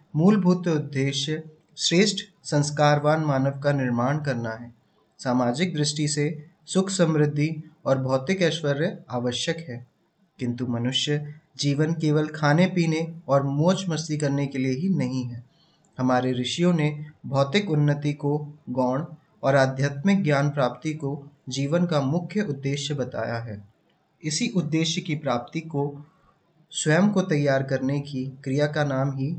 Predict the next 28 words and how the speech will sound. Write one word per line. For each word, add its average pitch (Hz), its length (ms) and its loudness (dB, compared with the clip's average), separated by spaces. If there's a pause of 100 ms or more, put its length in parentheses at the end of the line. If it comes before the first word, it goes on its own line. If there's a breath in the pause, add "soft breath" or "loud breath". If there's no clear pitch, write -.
संस्कार 120 560 -4
है। 123 260 -14 (640)
वेद, 135 400 0 (280)
पुराणों 131 540 2
तथा - 500 -4
धर्मशास्त्रों 143 800 0
में 135 340 -2 (200 loud breath)
शिशु 160 320 0
के 208 160 4
गर्भ 147 260 4
में 147 240 2
प्रवेश 139 380 0
करने 143 320 -2
से 135 140 -6
लेकर 120 520 -4 (340 soft breath)
जीवन 147 380 4
के 175 140 4
विभिन्न 139 420 2
अवसरों 143 480 0
पर 135 440 -4 (200)
और 131 120 -2
अंततः 180 440 -2
शरीर 143 460 -2
छोड़ने 131 380 0
तक 151 380 -2 (180)
विविध 165 280 2
संस्कारों 135 580 0
का 139 380 -6